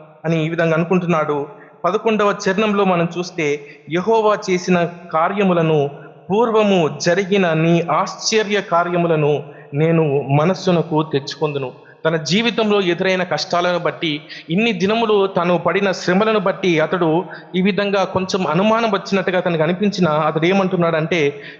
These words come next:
నేను మాత్రం దేవుడు నా జీవితంలో ఏం కార్యాలు చేశాడో వాటిని నేను ధ్యానిస్తాను.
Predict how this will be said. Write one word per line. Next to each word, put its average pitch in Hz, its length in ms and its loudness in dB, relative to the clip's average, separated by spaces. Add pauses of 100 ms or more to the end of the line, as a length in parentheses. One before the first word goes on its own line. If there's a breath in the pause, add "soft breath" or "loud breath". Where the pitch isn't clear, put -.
నేను 202 300 0
మాత్రం 175 560 -2 (280)
దేవుడు 170 760 0
నా 156 140 -2
జీవితంలో 190 580 -2
ఏం 175 280 0
కార్యాలు 170 520 -2
చేశాడో 147 400 0
వాటిని 165 340 0
నేను 170 160 -4
ధ్యానిస్తాను. 135 600 -4